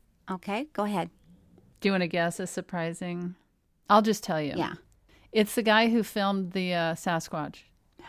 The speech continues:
Speaker 1: Oh, he is cute. The,
Speaker 2: So
Speaker 1: the,
Speaker 2: nice.
Speaker 1: the older gentleman.
Speaker 2: Yeah, so nice.
Speaker 1: So nice. What was his
Speaker 2: Except
Speaker 1: name?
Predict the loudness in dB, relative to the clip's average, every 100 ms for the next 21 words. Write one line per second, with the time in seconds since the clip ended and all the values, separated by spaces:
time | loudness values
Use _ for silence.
0 | -18 -20 -20 _ _ -10 -8 -8 -8 -8
1 | -8 -8 -10 -12 -18 -12 -4 0 2 0
2 | -6 -6 -2 0 -2 -4 -14 _ _ _
3 | _ _ _ -10 0 4 6 6 6 6
4 | 4 4 4 4 6 4 4 0 2 2
5 | 2 0 -2 -4 -6 0 2 4 0 -4
6 | -8 4 6 8 6 0 0 0 0 -2
7 | -6 0 4 6 6 6 4 4 6 6
8 | 2 -4 -10 -6 -4 -6 -4 -4 -2 4
9 | 4